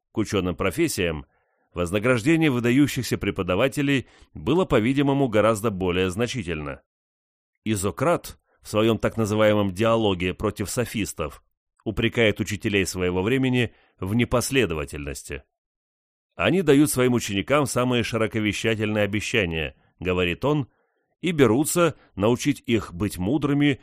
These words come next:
счастливыми и справедливыми, и в обмен за столь важную услугу они требуют ничтожное вознаграждение в четыре или пять мин». «Те, которые обучают мудрости», продолжает он,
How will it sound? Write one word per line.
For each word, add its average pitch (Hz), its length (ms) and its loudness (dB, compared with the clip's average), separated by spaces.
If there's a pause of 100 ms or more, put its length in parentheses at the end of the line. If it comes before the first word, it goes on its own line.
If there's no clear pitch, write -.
(140)
счастливыми 131 720 0
и - 120 -4
справедливыми, 113 960 -2 (380)
и 120 100 0
в 139 80 4
обмен 147 280 4
за 127 140 4
столь 139 240 2
важную 107 420 2
услугу 165 580 0 (160)
они 147 260 2
требуют 156 460 4
ничтожное 113 600 2
вознаграждение 98 840 0
в - 60 -6
четыре 139 580 -2 (220)
или 185 320 0
пять 90 400 0
мин». 85 380 -2 (540)
«Те, 101 280 2
которые 101 500 2
обучают 95 720 -2
мудрости», 92 760 -4
продолжает 82 640 -4
он, 76 260 -6